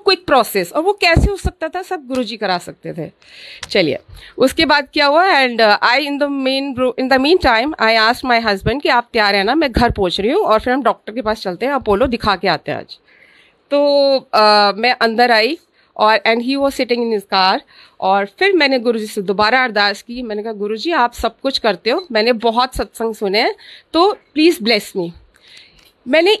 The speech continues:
इतना ही बोला तो all of a sudden I started smelling, uh, जैसे ointment होती है, जैसे Dettol, थोड़ा sanitizer की, all of a sudden that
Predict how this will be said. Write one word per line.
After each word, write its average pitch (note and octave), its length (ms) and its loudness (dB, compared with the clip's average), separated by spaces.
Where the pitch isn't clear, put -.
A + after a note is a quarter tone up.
इतना D4+ 460 2
ही A4+ 200 4
बोला A#3 400 2
तो - 280 -6
all C4+ 160 4
of D#4+ 80 2
a G#4 140 2
sudden C#4+ 400 0
I B3 220 0
started B3+ 540 -2
smelling, B3 680 2
uh, G#3+ 500 2
जैसे D#4+ 220 0
ointment D4 540 0
होती A3+ 240 -2
है, G3+ 140 2
जैसे G3+ 380 -2
Dettol, G#3+ 920 2
थोड़ा - 420 -2
sanitizer G#3 640 0
की, D4+ 160 -6
all A3 260 0
of A#3 80 0
a C4 100 -4
sudden A3+ 300 -4
that A3+ 240 -2